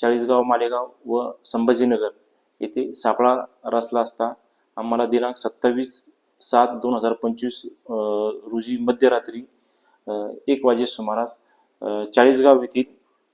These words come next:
अ, मु-, मुख्य बाजारपेठ ठिकाणी आरोपी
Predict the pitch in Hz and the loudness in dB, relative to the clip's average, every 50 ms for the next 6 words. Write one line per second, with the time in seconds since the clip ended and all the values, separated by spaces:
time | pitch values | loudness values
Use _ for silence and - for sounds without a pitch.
0 | _ _ _ _ _ _ _ _ _ _ _ - 113 107 107 107 104 104 104 104 | _ _ _ _ _ _ _ _ _ _ _ -6 -4 -2 -2 -2 0 0 0 -2
1 | 104 104 _ _ _ _ _ _ _ _ _ _ _ 117 110 - 127 127 127 135 | -4 -6 _ _ _ _ _ _ _ _ _ _ _ -20 -6 0 2 2 4 4
2 | 135 131 139 135 - - 151 127 127 120 117 127 127 127 - 127 123 _ _ _ | 2 0 -2 -2 2 2 6 6 6 6 6 4 2 2 0 -2 -2 _ _ _
3 | _ _ - _ - 113 - 120 117 117 127 139 - - _ _ _ _ _ _ | _ _ -20 _ -10 -2 2 2 2 2 2 -2 -4 -10 _ _ _ _ _ _
4 | _ _ _ _ _ - _ _ _ _ _ _ _ _ _ _ _ _ _ _ | _ _ _ _ _ -20 _ _ _ _ _ _ _ _ _ _ _ _ _ _
5 | _ _ - 117 120 127 120 117 131 139 151 - - _ | _ _ 0 2 2 2 2 0 -2 -2 -2 -6 -12 _